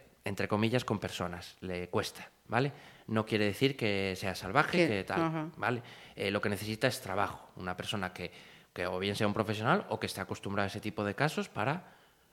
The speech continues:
Speaker 1: que coja con-, vaya cogiendo confianza, confianza en él. Em, mm, per-, bueno, pertenece, es, eh, es una vida, no pertenece a nadie.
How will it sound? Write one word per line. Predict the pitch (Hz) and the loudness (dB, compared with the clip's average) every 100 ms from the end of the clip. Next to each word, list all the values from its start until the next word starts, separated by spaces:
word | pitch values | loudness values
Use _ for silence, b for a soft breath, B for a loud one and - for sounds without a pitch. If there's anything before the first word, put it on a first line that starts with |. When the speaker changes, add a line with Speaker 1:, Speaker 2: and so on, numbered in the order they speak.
| _ - | _ -6
Speaker 1:
que | 98 | 0
coja | 110 104 98 | 2 2 0
con-, | 104 101 | -2 2
vaya | 104 98 | 2 2
cogiendo | 95 98 | 0 -2
confianza, | 92 92 95 92 90 92 90 90 B B - | -2 -4 -2 -4 -4 -4 -4 -6 B B -4
confianza | 107 95 104 92 95 | 0 2 2 2 -2
en | 90 | -6
él. | 87 - B B B B - | -8 -12 B B B B 0
Em, | 127 117 113 113 113 110 104 - b b b b b _ | 6 8 8 6 4 2 0 -4 b b b b b _
mm, | 120 120 | 0 2
per-, | 120 113 - | 2 0 0
bueno, | 107 104 92 | 0 0 0
pertenece, | 90 101 107 - 90 92 95 98 | -2 0 0 -2 -6 -4 -4 -4
es, | 90 - | -6 -8
eh, | 90 90 92 92 95 | -8 -6 -8 -10 -10
es | 90 - | -10 -6
una | 92 | -2
vida, | 92 107 | 0 2
no | 95 90 | 0 -4
pertenece | 92 92 - | -4 -4 -4
a | 92 | -6
nadie. | 85 - | -8 -6